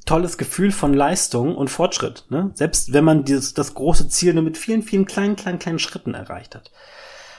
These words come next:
Ja? Also das ist wirklich, wirklich ein mächtiges Werkzeug, wenn man denn so tickt, dass einem das <laughs> Spaß macht und einen das so motiviert. Ähm, ja, wie wir unsere Motivation steigern können, unseren Fortschritt verfolgen und unsere Ziele,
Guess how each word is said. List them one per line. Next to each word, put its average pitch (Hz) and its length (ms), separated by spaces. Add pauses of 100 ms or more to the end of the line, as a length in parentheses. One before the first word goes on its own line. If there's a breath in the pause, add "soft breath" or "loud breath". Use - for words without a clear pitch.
(120 loud breath)
Ja? - 340 (920)
Also 127 160
das 120 100
ist 131 320
wirklich, 175 400
wirklich 156 280
ein 131 160
mächtiges 139 560
Werkzeug, 160 760 (140)
wenn 127 260
man 147 140
denn 135 160
so 120 140
tickt, - 320
dass 113 100
einem 117 220
das 110 260
<laughs> - 0
Spaß - 420
macht 160 180
und 127 100
einen 113 160
das 104 200
so 113 120
motiviert. 107 580 (600 loud breath)
Ähm, 117 460 (280)
ja, 127 280
wie 117 140
wir 120 360
unsere 110 240
Motivation 113 460
steigern 117 340
können, 117 360 (100)
unseren 107 220
Fortschritt 120 360
verfolgen 110 380
und 107 80
unsere 104 260
Ziele, 107 400